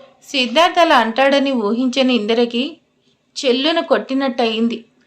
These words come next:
కోపం ఉక్రోషం తన్నుకు రాగా,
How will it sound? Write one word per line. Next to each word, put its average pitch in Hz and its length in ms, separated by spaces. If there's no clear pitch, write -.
కోపం 285 460
ఉక్రోషం 285 600
తన్నుకు 240 500
రాగా, 254 480